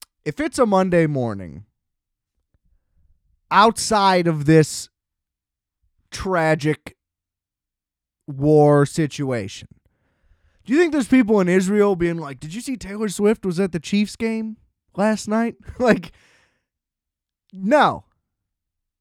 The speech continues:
I don't see the correlation there either, Adam, but that's all right.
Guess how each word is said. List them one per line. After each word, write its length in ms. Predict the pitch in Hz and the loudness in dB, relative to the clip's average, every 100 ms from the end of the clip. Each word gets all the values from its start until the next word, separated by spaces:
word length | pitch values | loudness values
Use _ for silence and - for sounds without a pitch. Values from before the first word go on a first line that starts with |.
| _ _ _ _ _ _ _ _ _ - | _ _ _ _ _ _ _ _ _ 0
I 120 | 233 | 2
don't 140 | 214 | 0
see 160 | - 220 | 0 -2
the 100 | 175 | 0
correlation 640 | 190 185 170 175 165 160 | 2 4 4 4 2 -2
there 180 | 156 143 | -2 0
either, 320 | 139 117 98 | 0 -2 -6
Adam, 320 | 104 104 110 | -6 -8 -8
but 140 | 113 139 | -4 0
that's 240 | 220 - | 0 0
all 160 | 175 139 | -2 -2
right. 240 | 104 87 | -6 -12